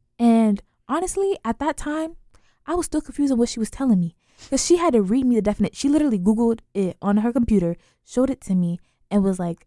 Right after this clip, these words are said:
"This is what a manipulator is." I'm like, "Okay, girl, I still don't see how that connects to me." And I keep it pushing.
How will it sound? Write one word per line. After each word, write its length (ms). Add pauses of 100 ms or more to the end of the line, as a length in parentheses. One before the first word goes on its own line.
"This 340
is 80
what 140
a 40
manipulator 560
is." 340 (440)
I'm 140
like, 420
"Okay, 340
girl, 460
I 80
still 180
don't 160
see 140
how 100
that 340
connects 360
to 100
me." 360 (640)
And 160
I 60
keep 180
it 140
pushing. 420